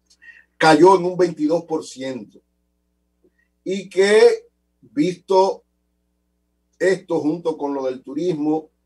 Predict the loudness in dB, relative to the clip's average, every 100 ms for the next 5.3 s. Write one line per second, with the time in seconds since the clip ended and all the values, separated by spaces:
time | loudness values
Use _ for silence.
0 | _ -6 -4 -4 -4 -2 -2 -4 -8 _
1 | _ _ _ _ _ -20 -20 _ _ -2
2 | 2 2 0 -4 -2 -2 -4 -4 -4 -4
3 | -6 -4 -6 -6 -8 -6 0 0 2 2
4 | 6 4 2 _ _ _ _ 0 4 6
5 | 6 4 2